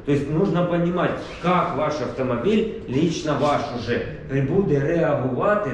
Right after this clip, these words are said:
на резкое нажатие на педаль газа на третьей или четвёртой передаче, да? Чтобы потом понимать, сколько места вам на это нужно. Потому что турбодизель это делает быстро,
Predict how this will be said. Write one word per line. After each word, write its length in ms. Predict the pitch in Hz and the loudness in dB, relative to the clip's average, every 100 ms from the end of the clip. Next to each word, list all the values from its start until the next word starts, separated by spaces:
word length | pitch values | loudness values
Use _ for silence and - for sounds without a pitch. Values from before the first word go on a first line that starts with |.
| 127 | 0
на 200 | 151 135 | 0 0
резкое 520 | 175 156 - 135 110 | 2 2 0 -2 -2
нажатие 600 | 113 117 147 165 - 117 | -2 -2 -2 0 0 -2
на 140 | 113 110 | 0 -2
педаль 480 | 117 123 120 107 135 | -2 0 2 2 2
газа 420 | 185 196 196 - - 123 | 2 2 0 -2 -6 -2
на 140 | 120 | -2
третьей 380 | - 123 139 139 | 0 0 0 2
или 140 | 120 | 0
четвёртой 420 | - 139 143 143 | 0 -2 -2 -2
передаче, 500 | 123 123 120 117 110 - | -2 -2 -2 0 -2 -2
да? 220 | 139 175 - - | -2 -2 -4 -6
Чтобы 280 | 156 156 160 | 0 2 2
потом 340 | 156 170 190 | 2 0 0
понимать, 440 | 170 170 170 165 | 0 2 2 0
сколько 440 | - 170 175 160 165 | -2 0 0 2 0
места 540 | 156 185 180 - 123 | 2 2 2 0 -2
вам 260 | 107 113 117 | -2 -2 -2
на 160 | 113 | 0
это 200 | 160 156 | 0 0
нужно. 380 | 135 127 131 - - - - - - | -2 0 0 -4 -8 -12 -18 -18 -8
Потому 200 | 123 143 | -2 -2
что 240 | - 139 - - 160 | -2 -4 -4 -8 2
турбодизель 800 | 170 151 151 156 202 - 135 127 | 2 4 2 2 0 2 2 0
это 200 | 135 123 | 0 -2
делает 560 | 151 147 131 127 - | 0 2 2 2 0
быстро, 580 | 123 127 - 104 104 | 0 2 0 -2 -4